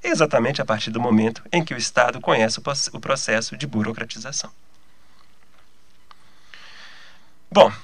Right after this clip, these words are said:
é, eu, eu detalho um pouco isso, mas eu acho que o, o mais importante é,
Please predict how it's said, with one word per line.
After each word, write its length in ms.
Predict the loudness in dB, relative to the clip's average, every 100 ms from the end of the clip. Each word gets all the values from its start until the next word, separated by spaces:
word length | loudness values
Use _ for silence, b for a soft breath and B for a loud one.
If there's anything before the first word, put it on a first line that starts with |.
| B -18 -18 6
é, 500 | 12 12 12 12 10 4 -18 -18 -18 -18 -18 -18 -18 -18 -18 -18 -18 -18 -18 -18 -18 -4
eu, 160 | 0 2
eu 80 | 4
detalho 300 | 4 4 2
um 20 |
pouco 200 | 0 0
isso, 140 | 2
mas 120 | 4
eu 60 | 4
acho 160 | 4 -2
que 80 |
o, 100 | -6
o 260 | -4 -2 4
mais 160 | 4 4
importante 600 | -4 -4 0 0 0
é, 100 | -2